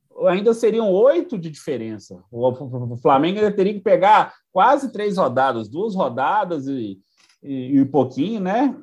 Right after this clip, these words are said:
Três rodadas praticamente, pra tentar alcançar o Atlético. Aí teria a questão das vitórias, o Galo já tem dezessete, o Flamengo tem quatorze, entendeu?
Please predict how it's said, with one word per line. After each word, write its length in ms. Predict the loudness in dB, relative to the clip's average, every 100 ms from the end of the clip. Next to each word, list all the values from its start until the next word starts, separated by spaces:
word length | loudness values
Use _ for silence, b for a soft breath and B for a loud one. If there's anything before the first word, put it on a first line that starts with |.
| _
Três 220 | -2 2 2
rodadas 340 | 4 2 2
praticamente, 760 | -6 -8 -6 -6 -6 -8 -12 -16 _ _
pra 120 | -6
tentar 280 | 0 2 4
alcançar 360 | 2 2 -2 -2
o 40 |
Atlético. 500 | 2 4 4 4 -2
Aí 160 | -2 -2
teria 300 | -4 -4 -6
a 40 |
questão 360 | -4 -4 -2 -2
das 160 | -2
vitórias, 600 | -6 2 4 6 6 2 0
o 40 |
Galo 200 | 0 0
já 80 | -4
tem 160 | -6 -6
dezessete, 640 | -6 -4 0 4 4 0
o 40 | -6
Flamengo 340 | -6 -6 -10
tem 100 | -12
quatorze, 680 | -12 -6 -2 2 2 2 0
entendeu? 540 | -4 -4 -2 -2 -4